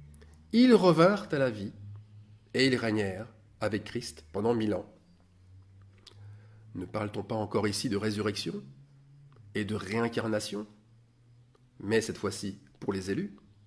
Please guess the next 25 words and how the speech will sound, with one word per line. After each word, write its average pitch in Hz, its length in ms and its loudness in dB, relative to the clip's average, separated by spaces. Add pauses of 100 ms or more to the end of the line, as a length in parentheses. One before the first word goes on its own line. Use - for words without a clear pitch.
(1600)
Le - 80 -2
royaume 208 320 6
est 180 80 12
donc 170 180 8
fait 220 420 2 (200)
par 127 140 -4
des 131 80 -2
sacrificateurs, 135 880 -4 (1120)
établis 185 400 2
sur 185 220 -6
terre, 104 240 -4 (880)
selon 117 320 0
l'ordre 120 300 0
de 104 100 0
Melchisédek. 110 880 -4 (320)
C'est - 220 -2
le 131 100 6
rang 131 200 2
le 120 120 2
plus 120 320 -2
élevé 127 260 2
en 95 100 -2
Christ. - 440 -14 (640)
Devenir 127 520 2
sacrificateur 120 920 -2